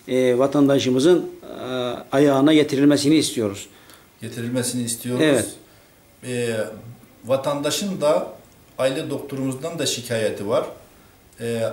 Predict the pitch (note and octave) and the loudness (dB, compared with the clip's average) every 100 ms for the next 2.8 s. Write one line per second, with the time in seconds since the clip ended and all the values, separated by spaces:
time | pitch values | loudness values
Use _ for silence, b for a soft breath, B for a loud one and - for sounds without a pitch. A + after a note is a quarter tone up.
0 | - C#3+ E3+ D#3+ D3+ - C3+ C3 B2+ B2 | -2 -2 -2 -4 -6 -6 -2 -2 -2 0
1 | E3+ F3+ - - - C3 C#3 C3+ C#3+ C#3 | -2 -2 -8 -20 -18 -8 -6 -6 -4 -4
2 | - B2+ A#2+ A2+ A#2 A#2 E3 - | -4 -4 -4 -4 -4 -2 -2 -4